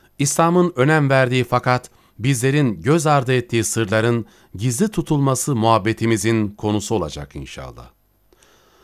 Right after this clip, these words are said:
Davaya veya Müslüman kardeşlerimize zarar vermemiz İslam tarafından yasaklanmıştır. Peygamber sallallahu aleyhi ve sellem, "Zarar vermek de yoktur, zarar görmek de yoktur" düsturuyla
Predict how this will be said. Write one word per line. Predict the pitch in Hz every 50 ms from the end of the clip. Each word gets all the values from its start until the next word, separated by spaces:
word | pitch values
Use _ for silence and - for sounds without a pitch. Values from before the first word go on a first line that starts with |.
| _ _ _
Davaya | - 110 131 147 160 170 165 180 180 175 180 190 202 185 147
veya | 147 147 147 143 135
Müslüman | 113 110 110 - - 113 117 131 135 131
kardeşlerimize | - - 120 120 107 117 113 - - 117 113 113 113 107 98 113 120 117 104 - _ _ _ _ _
zarar | 104 92 110 120 127 151 156 143 117
vermemiz | 95 110 107 101 101 98 98 107 110 107 - - - _ _ _ _ _ _ _
İslam | - 139 - - 175 175 175 160
tarafından | - 156 151 147 - - 143 139 143 139 139 135 131 - - -
yasaklanmıştır. | 92 104 113 107 - 120 110 - - 104 98 95 92 95 90 - - - 62 - - - - _ _ _ _ _ _ _ _ _
Peygamber | - 147 165 170 185 185 180 190 202 196
sallallahu | 190 - - 170 165 165 170 165 160 170 170 175 165 135
aleyhi | 120 107 98 98 90 87 90
ve | 90 92
sellem, | - - 101 92 90 92 104 110 110 110 110 107 _ _ _ _ _ -
"Zarar | 117 107 113 139 156 185 180 180 165
vermek | 135 139 139 135 135 143 143 139 -
de | 110
yoktur, | 104 101 95 92 - - 107 117 117 - - - _ _ _ _ -
zarar | 98 85 110 120 123 135 131 120
görmek | 104 87 104 104 101 101 120 131 120 -
de | -
yoktur" | 78 76 69 - - - 76 67 65 -
düsturuyla | 113 107 - - - 131 139 160 143 113 110 110 110 107 -